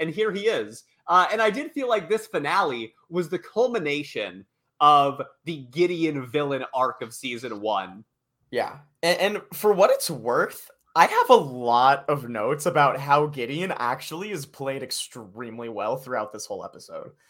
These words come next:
Speaker 2: You know, like, I, I, again, a good character you love to hate, you know what I mean?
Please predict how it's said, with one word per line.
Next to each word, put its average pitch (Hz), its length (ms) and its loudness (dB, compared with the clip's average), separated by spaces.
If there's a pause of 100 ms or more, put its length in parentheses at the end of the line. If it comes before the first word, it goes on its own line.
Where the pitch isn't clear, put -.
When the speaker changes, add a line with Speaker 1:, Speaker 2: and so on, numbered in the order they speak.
(380)
Speaker 2:
You 127 120 -10
know, 123 240 -2
like, 123 360 -4 (200)
I, 190 480 0
I, 226 80 6
again, 220 220 2
a 160 60 -2
good 196 240 -10
character 160 500 -2
you 139 220 -8
love 110 240 -4
to 117 120 -12
hate, 110 480 -10
you 147 120 -6
know 151 80 0
what 156 100 -2
I 156 80 -4
mean? 165 300 -12